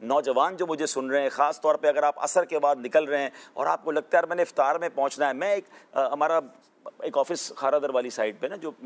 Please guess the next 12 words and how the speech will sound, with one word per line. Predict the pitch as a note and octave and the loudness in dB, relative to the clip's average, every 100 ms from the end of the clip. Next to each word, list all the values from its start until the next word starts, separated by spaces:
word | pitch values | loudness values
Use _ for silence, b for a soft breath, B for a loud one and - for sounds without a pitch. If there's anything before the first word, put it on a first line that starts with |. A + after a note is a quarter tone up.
| B2+ | -8
آسان | - C3 D#3 E3+ | -4 -2 -2 -2
لفظوں | D#3 E3+ | -2 0
بتا | D3+ D3+ | 4 4
دوں | D#3+ | 4
کہ | E3 D3 B B | -2 -4 B B
ذرا | D#3+ F3+ - - _ - | 4 4 0 -18 _ 2
crowded | G3 G#3+ A3 A3+ - | 6 6 4 -4 -2
ایریا | D3 C3+ B2+ | 0 4 2
میں | A#2+ | 2
ہمارا | A2+ G#2 | 0 0
آفس | F#2+ G2+ | -4 -8
تھا، | - | -10